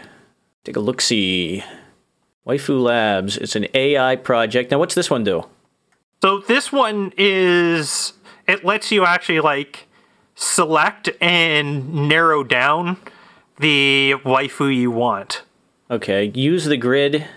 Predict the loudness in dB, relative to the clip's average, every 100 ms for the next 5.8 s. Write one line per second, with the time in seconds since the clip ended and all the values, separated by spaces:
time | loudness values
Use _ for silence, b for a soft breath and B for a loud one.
0 | B B B B _ _ -6 -4 -2 -4
1 | -6 -4 -4 -4 -8 -12 b b b b
2 | b b -4 -2 -2 0 0 2 0 -2
3 | -2 -2 0 0 0 0 0 0 0 -2
4 | -4 -10 -12 -18 _ _ _ _ _ -12
5 | -6 -4 -4 -6 _ -4 -4 -4